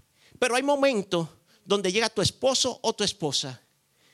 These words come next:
que te pone la mano en el cuerpo y solamente hace un contacto y tú te impresionas y dices, "Wow."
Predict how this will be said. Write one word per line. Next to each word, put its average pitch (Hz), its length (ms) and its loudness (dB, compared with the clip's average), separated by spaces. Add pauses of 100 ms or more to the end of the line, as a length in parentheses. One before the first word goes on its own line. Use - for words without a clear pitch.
(160)
que 185 140 -4
te 175 120 -4
pone 214 260 -4
la 196 120 -2
mano 214 480 -4
en 180 160 -2
el 147 160 -8
cuerpo 123 580 -6 (1400)
y 170 100 0
solamente 208 440 0
hace 190 140 0
un 190 60 0
contacto 160 760 -2 (880)
y 139 120 -2
tú 147 140 -10
te 151 100 -6
impresionas 131 480 -8
y - 20 -10
dices, 113 160 -14
"Wow." 131 420 -8